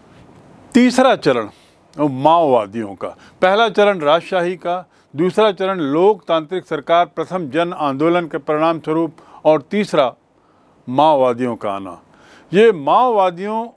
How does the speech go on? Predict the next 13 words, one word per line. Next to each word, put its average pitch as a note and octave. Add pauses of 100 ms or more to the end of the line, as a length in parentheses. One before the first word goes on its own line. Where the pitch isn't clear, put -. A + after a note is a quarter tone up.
(280)
माओवादी G3
क्या D#3+
थे? A#2+
चीन A#3+
की G#3+
व्यवस्था D#3
से F#3+
प्रभावित, B2+ (580)
चीन A#3+
की G#3+
विचारधारा E3+
से E3
प्रभावित B2+